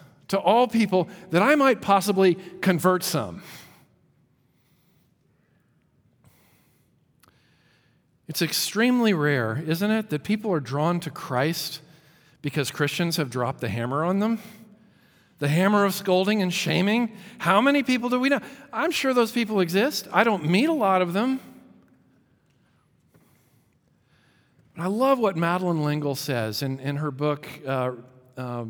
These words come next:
Walking on Water. It's her reflections on faith and art. And she says this. She says, "Here's how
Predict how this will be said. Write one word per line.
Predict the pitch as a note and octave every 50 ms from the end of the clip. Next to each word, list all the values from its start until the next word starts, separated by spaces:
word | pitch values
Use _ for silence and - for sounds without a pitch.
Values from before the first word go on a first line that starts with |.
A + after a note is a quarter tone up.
| A2+ B2
Walking | B2+ C#3 D3 E3 - F#3+ E3+ E3
on | D#3+ D#3 D3 C#3
Water. | C#3 C3+ C#3 C#3+ D3 D3 D3
It's | C#3+ C#3
her | - D3 C3+
reflections | B2+ A#2+ - - C#3+ C#3 D3 - E3 D3 C#3
on | C#3+ C3 C3+
faith | C3 - C3+ C#3+ C#3+ -
and | C#3 A#2+ A2+ -
art. | G#2+ G#2 F#2+ F#2+ - - - - _ _ _ _ _ _ _ _ _ _ _ _ _ _ _ _ _ _ _ _ _ _ _ _ _ _ -
And | C3+
she | - G3+
says | F#3+ - - A#3+ G#3+ G3 G3+
this. | G3+ F3+ C3+
She | - - G3 F#3
says, | - - A#3+ A3 G3+ F3+ - - - - - - - - - _ _ _ _ _ _ _ _ _ _ _
"Here's | - D4+ C#4+ -
how | G#3+ F#3 D#3 C#3 C3